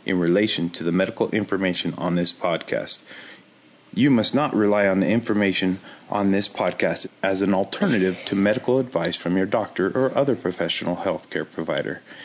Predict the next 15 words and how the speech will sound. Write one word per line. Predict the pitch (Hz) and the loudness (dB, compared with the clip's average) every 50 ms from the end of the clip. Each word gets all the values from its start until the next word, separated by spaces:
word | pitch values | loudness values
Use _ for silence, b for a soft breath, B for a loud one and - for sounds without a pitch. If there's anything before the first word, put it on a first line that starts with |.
| B B B B | B B B B
If | 117 107 - | -4 0 2
you | 110 104 | 2 2
have | 95 87 95 | 4 4 4
any | 92 90 | 2 2
specific | 87 - - - - - - 170 - - - - | 0 0 -2 -2 -2 0 0 0 0 -2 -4 -2
questions | - - 101 98 - - 92 90 92 | 0 0 0 0 2 0 0 0 0
about | 95 92 95 90 - | 0 0 0 0 0
your | 101 101 95 | 0 0 0
medical | 95 101 120 143 139 - 151 | 2 2 2 0 0 0 0
matter, | 127 104 92 87 90 | 2 2 2 2 2
you | 90 95 | 2 0
should | - - - - | 0 -4 -6 -6
consult | - 87 87 - 104 98 - | -6 -4 -2 0 0 0 0
your | 90 92 | 0 -2
doctor | 82 82 101 120 131 - - 165 170 170 | 0 0 -2 -2 -2 -2 0 0 0 -2